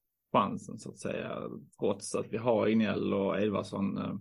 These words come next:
jätte-, det, han måste ju göra någonting rätt på träningen, för jag tror ändå inte de, det är ju ingen pity invite,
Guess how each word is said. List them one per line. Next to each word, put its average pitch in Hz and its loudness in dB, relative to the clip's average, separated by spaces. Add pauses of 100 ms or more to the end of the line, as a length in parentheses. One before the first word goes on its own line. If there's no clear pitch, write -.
(760)
jätte-, 143 12
det, 143 10
han 147 10
måste 147 8
ju 147 10
göra 147 12
någonting 147 4
rätt 147 6
på 120 2
träningen, 127 4
för 117 2
jag 110 4
tror 120 8
ändå 113 8 (120)
inte 135 2
de, 110 4 (140)
det 127 2
är 123 10
ju 123 8
ingen 123 6
pity 110 6
invite, 107 4